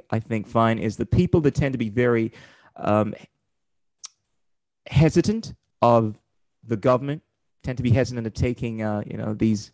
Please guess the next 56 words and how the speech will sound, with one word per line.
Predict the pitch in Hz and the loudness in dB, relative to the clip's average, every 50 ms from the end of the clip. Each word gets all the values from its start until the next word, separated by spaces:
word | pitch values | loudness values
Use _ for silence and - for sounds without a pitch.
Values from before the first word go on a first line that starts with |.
| - | -8
these | - 113 110 101 110 | -4 -2 -2 0 0
inoculations. | 113 107 104 - - 110 110 113 113 - - 110 113 110 113 | 2 2 2 4 4 4 6 4 4 2 -2 -6 -2 0 2
Uh, | 107 107 110 107 - - - - - _ - | 2 2 2 -2 -6 -14 -20 -20 -10 _ 2
they | 131 147 | 2 2
tend | - - 170 175 170 | 4 2 0 2 4
to | 180 | 4
be | 143 135 135 131 | 4 4 2 2
more | 127 127 123 123 | 0 -4 -4 -4
pro-freedom. | - - - - 123 113 - - - 117 117 107 101 90 90 - _ _ _ _ _ _ _ - - | -4 -6 -6 -6 -8 -8 -6 -2 2 2 4 4 2 -2 -4 -10 _ _ _ _ _ _ _ -8 -2
And | - | 0
this | 135 139 120 | 0 2 0
is | 160 139 | 0 0
something | - 147 135 147 135 | 0 0 2 0 0
that | 123 | 0
we're | - - 110 | 0 0 0
finding. | - - 123 117 117 113 107 107 | 0 0 0 0 0 0 -2 -4
You | 107 101 | -4 -4
have | 107 135 131 | -2 -2 0
a | 131 | 0
look | 123 123 123 - - | -2 -2 -4 -6 -8
at | 101 - | -10 -6
the | 104 | -2
politics | - - 131 131 123 123 - 127 - - | 0 2 2 2 0 0 -4 -6 -6 -6
of | 120 113 | -6 -4
most | 113 120 135 143 - - | 0 0 0 0 0 0
of | 127 | -2
the | 120 | 0
people | - - 123 113 - 113 110 110 - - - - - _ - | 0 0 0 0 2 2 2 2 0 -4 -16 -20 -20 _ -4
that | - 113 | -2 0
are | 120 113 | 0 0
going | 110 120 127 127 | -2 -2 -4 -4
in | 120 113 | -4 -4
these | 117 110 - | -6 -6 -6
marches, | 117 113 113 120 117 - - 113 101 98 - | -4 -4 -4 -4 -4 -4 -4 -4 -4 -4 -4
and | - 107 110 107 110 107 | -4 -4 -2 -2 -2 -2
they | 113 | -4
don't | 98 - 127 123 127 123 - - - _ _ _ - | -2 0 0 0 0 -2 -6 -16 -20 _ _ _ 0
like | 123 127 123 - | 0 0 2 2
the | 117 120 117 | 2 4 4
idea | 113 113 101 117 117 120 117 113 | 4 4 4 2 2 2 2 2
of | - 104 98 98 | 2 0 0 0
this | 113 110 | -2 -2
stuff | - - 120 113 - | -2 0 -2 -2 -2
being | 113 107 98 | -4 -8 -10
forced, | - _ - 127 120 117 95 87 - - | -8 _ 0 2 4 4 2 0 -4 -8
you | 113 | -8
know. | 104 107 107 | -6 -4 -4
And | - - 120 117 110 | -4 -4 -6 -4 -2
granted, | 131 151 156 170 175 156 | 2 2 2 2 2 2
they | 135 143 131 123 120 - _ - - | 2 2 2 2 0 -4 _ -14 -8
may | 131 139 143 | -6 -4 -2
perceive | - 135 117 - - - 147 139 123 | -2 -2 -4 -2 0 0 0 2 2
what's | 135 123 - | 0 0 0
going | - 131 123 120 | -2 -6 -4 -4
on | 117 110 | -6 -4
differently. | 98 123 131 - - 131 - - 104 104 104 | -2 -2 -2 -2 -4 -6 -6 -4 -4 -4 -6